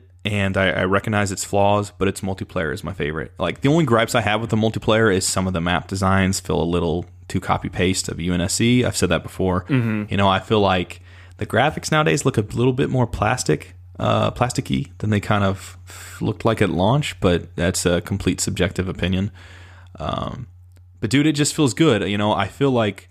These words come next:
Speaker 1: this is the one game, when I come back to it, the reason why is because I feel, I feel like even though you're far away, here's what it is, best way I can put this.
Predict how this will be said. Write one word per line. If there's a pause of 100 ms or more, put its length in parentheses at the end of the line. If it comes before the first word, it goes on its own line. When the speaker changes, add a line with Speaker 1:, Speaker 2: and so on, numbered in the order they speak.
(520)
Speaker 1:
this
is
the
one
game,
when
I
come
back
to
it,
the
reason
why
is
because
I
feel, (220)
I
feel
like
even
though
you're
far
away,
here's
what
it
is,
best
way
I
can
put
this.